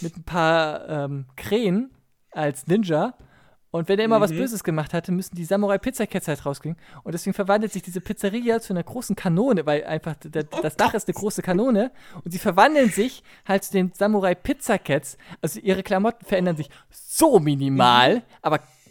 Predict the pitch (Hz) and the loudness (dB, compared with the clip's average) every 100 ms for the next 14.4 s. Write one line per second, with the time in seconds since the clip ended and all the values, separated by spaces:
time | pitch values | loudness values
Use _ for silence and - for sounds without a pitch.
0 | - 381 - 349 - 359 - _ _ _ | -8 -6 -6 -10 -8 -10 -12 _ _ _
1 | _ - 170 175 - - 147 127 120 - | _ -8 -8 -8 -12 -2 0 0 -2 -4
2 | 113 110 110 - - - 208 - 285 - | -6 -8 -14 -20 -14 -10 -4 -2 -2 2
3 | 233 254 - 214 220 208 208 208 190 214 | 0 0 -4 -6 -4 0 0 0 -6 -2
4 | 214 208 202 196 214 220 208 185 208 214 | 0 2 2 2 2 4 4 2 -2 -4
5 | 185 180 - 180 196 226 220 180 170 190 | -8 -8 -6 0 2 4 2 0 0 0
6 | 208 - 156 190 - - - _ 196 185 | 0 -2 -4 -4 -10 -20 -20 _ -4 -2
7 | 180 - - - _ - 247 302 - 226 | -4 -6 -18 -20 _ -4 2 2 2 0
8 | 214 233 - - - 185 - 240 226 190 | 2 0 -4 -16 -14 -6 -4 -2 2 2
9 | 190 - _ - _ - 160 175 214 240 | 2 -2 _ -20 _ -20 -6 4 6 6
10 | - - - 196 156 139 123 _ _ _ | 0 -14 -12 -8 -6 -6 -8 _ _ _
11 | - 160 165 190 170 185 185 175 185 165 | -8 -8 -8 -10 -8 -10 -10 -10 -4 0
12 | 214 226 226 254 202 202 214 - - 214 | 2 0 -2 -2 0 2 0 -4 -2 -2
13 | 233 - 196 - _ _ - 220 277 - | -2 -6 -8 -10 _ _ -6 -4 -2 -4
14 | 262 - - | -6 -6 -4